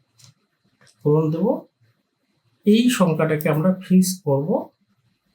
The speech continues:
একটা সংখ্যাকে আমরা ফিক্স করব, শুধু এই সংখ্যাটাকে আমরা ফিক্স করব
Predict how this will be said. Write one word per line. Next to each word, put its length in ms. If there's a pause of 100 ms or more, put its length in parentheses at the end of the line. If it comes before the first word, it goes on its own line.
(1200)
একটা 340
সংখ্যাকে 440
আমরা 160 (120)
ফিক্স 400
করব, 400 (2750)
শুধু 180
এই 120
সংখ্যাটাকে 460
আমরা 220
ফিক্স 220
করব 140